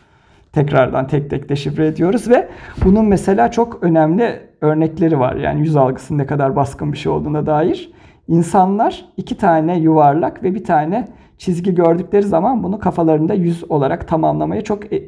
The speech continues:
meyillilerdir. Pareidolia şeklinde, evet, pareidolia şeklinde bir, e, zihinsel göz yanılması var.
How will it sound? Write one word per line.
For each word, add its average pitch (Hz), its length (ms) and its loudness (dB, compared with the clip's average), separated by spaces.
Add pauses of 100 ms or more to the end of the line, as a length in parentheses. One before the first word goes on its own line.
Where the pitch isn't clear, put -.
(120)
meyillilerdir. 147 840 2
Pareidolia 151 760 2 (460)
şeklinde, 160 640 -2 (600)
evet, - 460 -2
pareidolia 147 460 4
şeklinde 156 560 -2
bir, 277 160 0 (1120)
e, 147 180 4
zihinsel 170 600 4
göz 175 260 2
yanılması 143 560 -4
var. - 440 -4